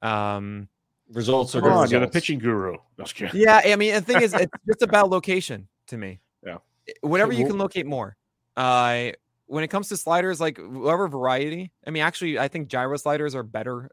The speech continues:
Speaker 1: in most, for the most part, than sweepers, um, because missing vertically is always better missing horizontally.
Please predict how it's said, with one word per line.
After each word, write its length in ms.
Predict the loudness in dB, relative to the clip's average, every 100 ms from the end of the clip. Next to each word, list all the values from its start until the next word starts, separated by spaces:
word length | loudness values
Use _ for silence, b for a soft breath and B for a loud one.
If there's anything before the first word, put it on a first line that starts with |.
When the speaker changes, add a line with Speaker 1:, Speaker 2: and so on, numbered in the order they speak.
| _
Speaker 1:
in 200 | -14 -10
most, 320 | -8 -10 -12 -14
for 80 |
the 80 | -12
most 220 | -10 -10
part, 240 | -6 -8 -8 _ _ -16
than 120 | -14
sweepers, 600 | -12 -12 -10 -10 -10 -16 _ _ _ _ _ -10
um, 340 | -8 -6 -6 -8
because 400 | -6 -4 -4 -6
missing 420 | -8 -6 -6 -4
vertically 540 | -4 -4 -6 -8 -6
is 140 | -6 -4
always 220 | -4 -4
better 200 | -6 -6
missing 520 | -8 -10 -12 -12 -16 _ _
horizontally. 600 | -10 -8 -10 -10 -14